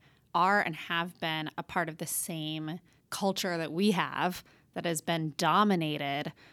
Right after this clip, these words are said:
by this one story about how the economy works and who it serves and why. And when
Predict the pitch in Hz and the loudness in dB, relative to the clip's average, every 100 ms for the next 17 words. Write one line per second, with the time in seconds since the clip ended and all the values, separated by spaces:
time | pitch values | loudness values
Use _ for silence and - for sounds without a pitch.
0 | _ 165 160 170 - 170 165 170 170 170 | _ -4 0 0 -2 -2 0 0 0 0
1 | - 175 170 156 139 147 165 - _ - | -2 2 2 2 -2 -6 -8 -16 _ -8
2 | 160 151 147 151 - - - 165 160 160 | -4 2 4 4 0 -8 -4 -2 0 -2
3 | - 170 175 165 151 147 147 151 - - | -2 0 2 0 0 0 -2 -2 -4 -4
4 | - 147 143 147 - 196 170 - 165 160 | -4 -6 -4 -6 0 0 2 0 0 0
5 | 156 156 160 160 143 143 165 165 156 156 | 2 0 -2 -2 -2 -4 2 4 4 4
6 | 156 156 170 - - _ - 180 170 160 | 2 -2 -6 -14 -20 _ -2 0 2 2
7 | 156 160 156 | 0 0 -2